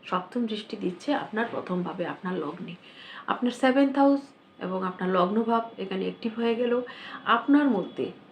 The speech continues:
একটা গুরু গাম্ভীর্য ভাব, একটা ম্যাচুরিটি, একটা অনেস্টি, একটা যে জিনিসটা, আহ, আপনার একটা ব্যক্তিত্বের মধ্যে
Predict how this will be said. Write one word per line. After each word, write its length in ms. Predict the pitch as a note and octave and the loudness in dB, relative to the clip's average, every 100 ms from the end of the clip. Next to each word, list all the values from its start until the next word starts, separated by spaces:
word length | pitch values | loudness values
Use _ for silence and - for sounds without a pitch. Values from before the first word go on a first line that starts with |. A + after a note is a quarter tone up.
| - - | -12 -8
একটা 240 | F3+ G3+ | -4 -2
গুরু 460 | F#3+ G#3 A#3+ A3 - - - - | -2 0 0 -2 -8 -16 -20 -4
গাম্ভীর্য 520 | F#3 F#3+ G#3 G#3+ - E3+ | 0 2 0 -2 -2 -4
ভাব, 240 | A2+ C#3+ - - - - - | -2 -6 -10 -20 -20 -20 -10
একটা 220 | - - | -8 -4
ম্যাচুরিটি, 720 | F#3+ G3 G3 A3 G3+ F#3 F3 F3+ - - - | 0 2 0 0 -2 -2 -4 -10 -14 -20 -12
একটা 280 | - - F3+ - | -12 -4 -2 2
অনেস্টি, 540 | G3+ A3+ - - - - - - - | 2 2 0 -6 -8 -10 -20 -20 -6
একটা 320 | G#3+ - C#4+ C#4+ | -4 -2 2 2
যে 220 | C#4+ C#4 | 4 4
জিনিসটা, 580 | A#3+ A#3 A3+ B3 A3+ A3+ - - - | 4 2 2 2 0 -2 -12 -16 -4
আহ, 300 | G#3 G3 F#3+ | 0 4 6
আপনার 340 | F#3+ - A#3 | 4 6 4
একটা 200 | A3+ A3 | 4 2
ব্যক্তিত্বের 540 | G3+ A3 - C4 C4+ B3+ | 2 2 2 0 2 2
মধ্যে 380 | G#3+ F#3 F#3+ | 4 2 2